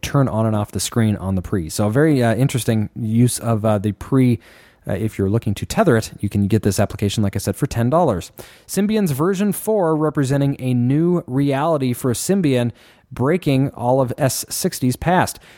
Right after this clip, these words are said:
The Symbian Foundation's Dave Wood recently has announced that there will be some changes planned for the future versions of the Symbian platform.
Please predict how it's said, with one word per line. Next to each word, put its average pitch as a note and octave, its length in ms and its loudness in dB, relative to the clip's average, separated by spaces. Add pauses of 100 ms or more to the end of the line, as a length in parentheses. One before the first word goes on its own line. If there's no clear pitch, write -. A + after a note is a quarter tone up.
The C#3+ 80 -2
Symbian G3+ 400 2
Foundation's D3+ 1080 2
Dave D3 580 0
Wood C3+ 460 2
recently C3 560 2
has B2 240 -2
announced B2 380 2
that B2 120 2
there B2+ 80 2
will B2+ 80 4
be C3+ 80 0
some E3+ 180 2
changes G3+ 420 2
planned C3 260 0
for C#3 80 -2
the A#2+ 80 -2
future C3 300 2
versions A2 400 2
of G#2 100 -2
the A2 60 -2
Symbian G#2+ 440 -2
platform. B2+ 500 0